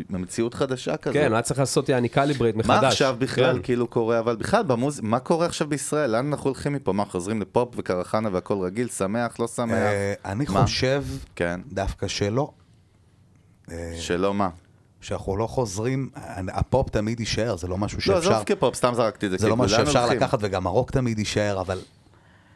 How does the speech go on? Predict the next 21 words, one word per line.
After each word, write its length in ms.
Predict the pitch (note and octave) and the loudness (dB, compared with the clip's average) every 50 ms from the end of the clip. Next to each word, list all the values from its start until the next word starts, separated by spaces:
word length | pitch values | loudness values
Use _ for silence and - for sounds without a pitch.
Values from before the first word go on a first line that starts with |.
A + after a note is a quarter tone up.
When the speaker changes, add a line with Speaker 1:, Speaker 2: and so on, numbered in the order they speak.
| _ _ _ - | _ _ _ -8
Speaker 3:
כאילו, 260 | - G#2 G2 G2 F#2+ | -4 -2 0 0 0
אני 120 | F#2+ G2+ | -2 -2
חושב 400 | - - F#2+ - - C#3 D3 D3 - - - - A#2+ G#2+ G#2 G2+ G2 F#2+ - _ _ - _ _ _ _ _ - - | -2 -2 -2 -2 0 0 -2 -2 -2 -4 -2 0 0 0 0 0 -2 -2 -6 _ _ -20 _ _ _ _ _ -10 -6
שהדבר 540 | F#2+ F2+ F2 F2 D#2 E2 F#2 A#2 B2+ C3 | -6 -4 -4 -6 -4 0 2 2 2 2
הזה, 320 | D3 C#3+ B2+ D3+ E3+ E3+ D#3+ - | 0 -2 0 -2 -2 -2 -2 -2
כל 220 | - - A2 B2 | -2 -2 -2 0
מה 120 | B2+ B2+ | 0 -2
שקרה, 560 | - - - - G2 F2+ F2 G#2 A#2+ C#3+ D#3+ E3 D#3 _ _ _ _ _ _ _ _ _ - _ _ _ _ _ _ - | -4 -4 -6 -4 -6 -4 -2 -2 0 0 -2 -2 -6 _ _ _ _ _ _ _ _ _ -20 _ _ _ _ _ _ -14
זה 420 | - - - G2+ F#2 F2+ F2+ F2 F2+ | -14 -10 -6 -6 -4 -4 -4 -4 -4
נראה 220 | F2+ F2+ F2 A#2 C3+ | -4 -2 0 0 0
לי 80 | D#3 D#3+ | 0 -2
קצת 240 | - - D#3 - - | -4 -4 -4 -2 -2
החזיר 340 | A2+ - F#2 F#2+ B2 D3+ C#3+ | -2 -2 -2 0 0 0 2
אותנו 440 | D3+ C#3+ - C#3 C3 C3 B2 A#2+ | 0 0 0 0 0 2 0 0
ל-, 460 | A2+ G#2+ G2+ G2 G2 F#2+ F#2 F2+ F2+ F2 E2 _ _ _ _ _ _ _ _ - | 2 0 0 0 0 0 -2 -2 -4 -6 -8 _ _ _ _ _ _ _ _ -6
לשירים 760 | - G2 F#2+ - - - F#2+ F#2 G#2+ C3 D3 D3+ D3 D3 C#3 - _ - | -4 -2 -2 0 -2 -2 -4 -2 -2 -2 -2 -2 -2 -4 -6 -8 _ -8
של 220 | - - F#2+ F#2+ - - | -6 -4 -4 -4 0 0
פעם, 260 | C3 B2+ B2 G#2+ F#2+ | 0 2 2 0 -2
אתה 100 | - F#2+ | -2 -2
יודע, 200 | F2+ A2+ A2+ G2+ | -2 0 -2 -2
בית, 540 | F2+ F2+ A2 A#2 A#2+ A#2+ A#2+ A#2 - - | 0 0 0 2 2 0 -2 -6 -10 -14